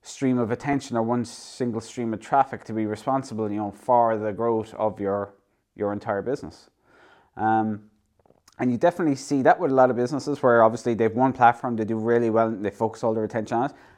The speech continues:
and that's fine. But I think we, we, we are, we have hit an inflection point, um, where now there is another platform that is competing massively, um, with Facebook, with Instagram,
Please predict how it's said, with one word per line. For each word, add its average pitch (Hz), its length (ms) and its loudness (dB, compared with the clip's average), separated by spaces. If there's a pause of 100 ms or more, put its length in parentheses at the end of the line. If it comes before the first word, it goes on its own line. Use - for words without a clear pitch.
(100)
and 123 120 -4
that's 165 160 2
fine. 151 380 2
But 110 240 2
I 117 60 -2
think 139 220 -4
we, 139 220 -2 (180)
we, 117 300 -4
we 120 320 2
are, 135 220 4 (200)
we 123 140 -2
have 117 140 -8
hit 151 140 -4
an 143 80 -6
inflection 139 460 -2
point, 110 420 -6 (500)
um, 113 500 2 (160)
where 117 160 0
now 117 160 4
there 117 220 2
is 127 180 2
another 120 320 2
platform 110 560 2 (380)
that 113 120 2
is 107 140 -2
competing 113 640 -6 (160)
massively, 117 1120 0 (720)
um, 107 540 0 (320)
with 123 280 0
Facebook, 113 520 -2
with 113 160 0
Instagram, 107 540 -4